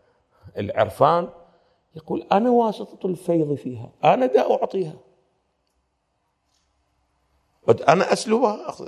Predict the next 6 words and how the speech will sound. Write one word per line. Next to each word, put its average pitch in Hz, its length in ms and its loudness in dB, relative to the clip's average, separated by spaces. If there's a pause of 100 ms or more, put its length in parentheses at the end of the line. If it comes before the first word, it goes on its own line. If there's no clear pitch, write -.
(120)
يجتمعان 127 720 2
هذين؟ 202 300 -2 (1800)
لا 165 120 -2
يجتمعان. 233 460 -8 (2250)
إذن 147 260 6 (180)
أعزائي، 127 540 4